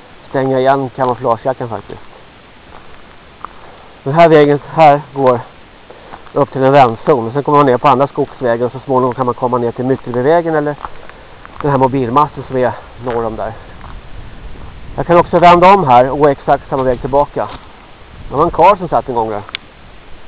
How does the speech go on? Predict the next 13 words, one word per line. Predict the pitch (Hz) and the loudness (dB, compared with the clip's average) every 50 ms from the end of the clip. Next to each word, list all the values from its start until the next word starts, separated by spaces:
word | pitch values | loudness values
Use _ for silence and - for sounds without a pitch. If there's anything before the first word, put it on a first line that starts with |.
| - - - - - - - - - - - - | -20 -20 -20 -20 -20 -20 -20 -20 -18 -16 -14 -10
Faktiskt. | - 120 110 - - 120 113 - - - | -8 -8 -8 -10 -12 -18 -18 -16 -10 -6
Nu | 135 | -4
har | 131 139 | -2 0
vi | 147 147 | 0 2
Älvsjöbergs | 143 147 143 147 139 131 - - 131 127 135 131 127 123 | 2 2 2 0 -2 -2 -4 -6 -2 0 0 0 -2 -4
naturreservat. | 135 123 - - 127 117 113 - - 127 135 123 113 - - - - - - - - - - - - - - - - - - - - - - - - - - - - - - - - - - - - - - - - - - | -10 -10 -8 -6 -6 -6 -6 -6 -6 -4 -4 -4 -6 -8 -14 -20 -20 -20 -20 -20 -20 -20 -20 -20 -20 -18 -16 -16 -16 -16 -16 -18 -18 -18 -18 -18 -18 -18 -18 -16 -14 -14 -14 -14 -14 -16 -16 -16 -18 -18 -20 -20 -20 -16 -12
Alltså | - - 139 180 | -10 -8 -6 -2
nu | 180 214 226 | 2 6 6
är | 214 | 8
det | 170 156 | 8 6
lite | 147 131 - | 4 2 -2
småkallt | - - 160 - 123 - - 170 165 151 - | -4 -2 0 0 0 0 0 -2 -2 -2 -2
här, | - 113 110 113 110 | -2 -2 -2 -2 -4